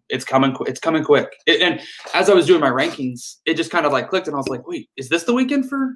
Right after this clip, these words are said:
for Big Ten?" I was like, "Oh, that's next week." And all right. But good news, I go on vacation next week, so I can watch 'em all. Um, excited for that. Journey Brown, uh,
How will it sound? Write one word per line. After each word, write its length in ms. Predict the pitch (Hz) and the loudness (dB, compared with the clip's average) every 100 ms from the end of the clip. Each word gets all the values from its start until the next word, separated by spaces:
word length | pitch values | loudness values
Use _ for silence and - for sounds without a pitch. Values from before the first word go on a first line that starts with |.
| - | -8
for 100 | 208 | -8
Big 180 | 262 262 | -8 -2
Ten?" 160 | 302 | 2
I 60 | 214 | 2
was 80 | - | 0
like, 100 | - | -8
"Oh, 140 | 110 113 | -8 -8
that's 160 | - | -4
next 240 | 123 110 - | -4 -4 -8
week." 120 | 104 | -6
And 80 | 120 | 0
all 80 | 127 | 0
right. 100 | 95 - _ _ _ _ 156 | 0 -8 _ _ _ _ 2
But 100 | 151 | 4
good 140 | 190 | 8
news, 200 | 208 147 | 8 6
I 60 | 131 | 6
go 120 | 147 | 4
on 100 | 143 | 4
vacation 380 | 131 160 156 123 | 4 2 0 -6
next 200 | 113 - | -8 -8
week, 160 | 110 | -12
so 160 | - 110 | -8 -6
I 80 | 113 | -6
can 240 | - 107 107 | -8 -18 -14
watch 240 | 131 - | -12 -12
'em 80 | 135 - _ _ _ _ _ _ _ _ - 143 | -16 -20 _ _ _ _ _ _ _ _ -4 4
all. 420 | 170 156 139 127 | 6 6 4 2
Um, 260 | 117 117 - _ _ _ - | -4 -8 -12 _ _ _ -2
excited 380 | 190 190 170 156 | 0 4 4 4
for 100 | 151 | 4
that. 180 | 135 131 | 2 2
Journey 200 | 160 156 | 0 2
Brown, 460 | 143 135 135 131 127 | 2 2 2 0 -6
uh, 120 | 117 | -12